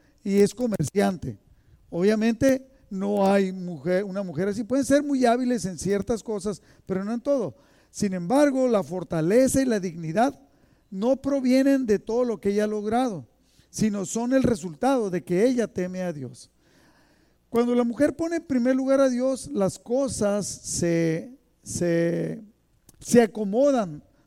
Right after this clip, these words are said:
debajo de ella. Entonces, obviamente,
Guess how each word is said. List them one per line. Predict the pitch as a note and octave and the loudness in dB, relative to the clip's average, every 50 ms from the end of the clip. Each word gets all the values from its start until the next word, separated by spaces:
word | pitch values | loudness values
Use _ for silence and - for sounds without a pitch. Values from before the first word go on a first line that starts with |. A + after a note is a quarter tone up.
| _ _ | _ _
debajo | - F#3 F3+ F3+ F3+ F3+ F3+ F#3+ G3+ | -4 -2 -2 -2 -2 -4 -4 -6 -6
de | F#3 F#3+ G3 A3+ | -2 0 0 0
ella. | A#3+ G#3 E3+ C3+ - _ _ _ _ _ _ _ _ _ _ _ _ _ _ | 0 -2 -4 -8 -10 _ _ _ _ _ _ _ _ _ _ _ _ _ _
Entonces, | G#3 F3+ D#3 G3 F3 - F3+ D#3+ - - - - C4+ | -8 -6 -6 -6 -4 -4 -4 -4 -4 -8 -14 -16 -10
obviamente, | F#3 F3 F#3 G3+ G#3+ A3+ G#3+ A#3 A#3+ A#3+ A3+ - B3+ B3+ B3 B3 | -6 -2 2 2 2 4 4 2 2 2 4 4 4 4 4 0